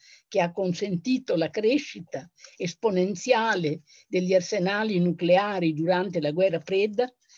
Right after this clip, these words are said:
e la folle corsa agli armamenti oggi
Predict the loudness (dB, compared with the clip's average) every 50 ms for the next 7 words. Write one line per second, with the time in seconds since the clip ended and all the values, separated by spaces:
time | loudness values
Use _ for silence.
0 | -20 -20 -20 _ _ _ _ _ _ _ _ -2 2 2 4 2 4 6 8 8
1 | 8 8 4 2 4 6 6 6 6 6 2 0 0 2 2 2 2 2 0 0
2 | 0 0 -2 -2 -2 -4 -8 -10 -12 -14 -14 -6 -2 2 4 4 2 2 -2 -6
3 | -8 -8 -8 -10